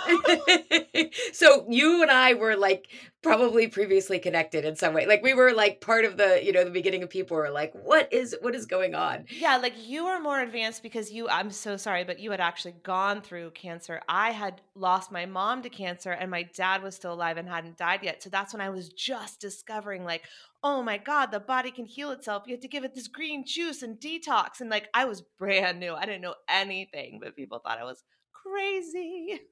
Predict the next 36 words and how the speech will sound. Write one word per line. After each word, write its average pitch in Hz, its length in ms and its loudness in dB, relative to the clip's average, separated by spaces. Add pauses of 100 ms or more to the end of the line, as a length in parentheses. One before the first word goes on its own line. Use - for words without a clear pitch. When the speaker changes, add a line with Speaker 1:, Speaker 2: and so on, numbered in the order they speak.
Speaker 2:
<laughs> - 0 -
Speaker 1:
<laughs> 339 1600 -2
Yeah. 220 520 8
Well, 240 140 8
I 240 160 10
always 277 220 4
say, 208 140 4
like, 160 240 2
'cause 165 140 -10
we 202 160 -2
were, 196 180 2
like, 151 400 -2
you 180 260 -4
and 175 80 -2
I 156 100 2
were 156 100 2
probably, 147 360 -4 (100)
w-, 135 200 -10
would 160 120 -2
have 139 80 -4
been 143 160 -8
categorized 143 540 -4
as 127 160 -10
hippies 151 440 -6
at 135 120 -4
the 139 80 -6
time, 127 360 -6
but 143 100 -4
I'm 160 100 -2
like, 165 180 -4
the 196 120 -2
hippies 311 200 -4
Speaker 2:
Yeah. 208 380 6 (320)
Speaker 1:
were, 226 160 2
like, 208 280 2
super 247 400 -6